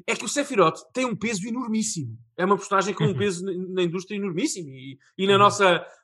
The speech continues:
Speaker 1: não é, identidade coletiva como jogadores.
Speaker 2: Sim.
Speaker 1: Epá, a, a Mithra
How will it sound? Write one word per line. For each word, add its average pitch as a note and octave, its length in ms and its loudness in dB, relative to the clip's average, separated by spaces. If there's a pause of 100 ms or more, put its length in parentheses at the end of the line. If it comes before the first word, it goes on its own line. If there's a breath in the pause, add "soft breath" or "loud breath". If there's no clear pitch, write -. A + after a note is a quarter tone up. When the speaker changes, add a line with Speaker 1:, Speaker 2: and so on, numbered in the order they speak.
(500)
Speaker 1:
não F#3+ 180 8
é, G#3 100 8
identidade G#3+ 420 2
coletiva G#3 420 2
como A3+ 180 -10
jogadores. A3 400 -4 (340)
Speaker 2:
Sim. A#2 180 -12 (240)
Speaker 1:
Epá, - 340 -4
a, A3+ 260 -2
a - 20 2
Mithra A#3 600 0